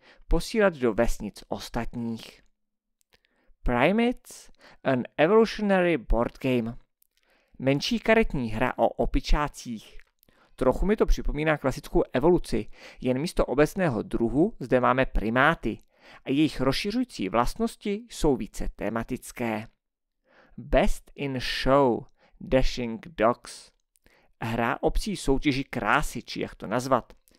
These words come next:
Dosti jednoduchá v mechanikách a hodně náhodná. Celé se to zdá být o házení kostkou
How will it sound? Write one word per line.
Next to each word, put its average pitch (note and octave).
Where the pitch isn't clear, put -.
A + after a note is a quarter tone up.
Dosti C#3+
jednoduchá C3
v -
mechanikách A3
a -
hodně C3
náhodná. A2
Celé C3
se B3+
to B3
zdá C#3+
být F#3
o -
házení B2
kostkou G#3